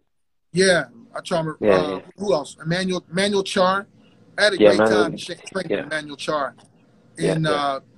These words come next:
Speaker 1: what was the girl's name from Brazil, from Portugal? She was pretty good. I forget her name. Diana. Diana was a
Speaker 2: Yeah.
Speaker 1: beast. And Julie. Julie and, uh,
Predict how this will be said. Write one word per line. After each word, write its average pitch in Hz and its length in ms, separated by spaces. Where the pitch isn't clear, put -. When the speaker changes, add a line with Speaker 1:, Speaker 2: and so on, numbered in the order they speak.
Speaker 1:
what 294 120
was 302 100
the 240 100
girl's 208 340
name 165 240
from 160 240
Brazil, 147 520
from - 160
Portugal? 180 540
She - 160
was 220 140
pretty 160 240
good. 147 300
I 151 60
forget 151 220
her 139 80
name. 123 240
Diana. 175 600
Diana 196 400
was 151 160
a - 60
Speaker 2:
Yeah. 104 80
Speaker 1:
beast. 190 520
And 165 140
Julie. 185 460
Julie 202 460
and, 165 200
uh, 160 140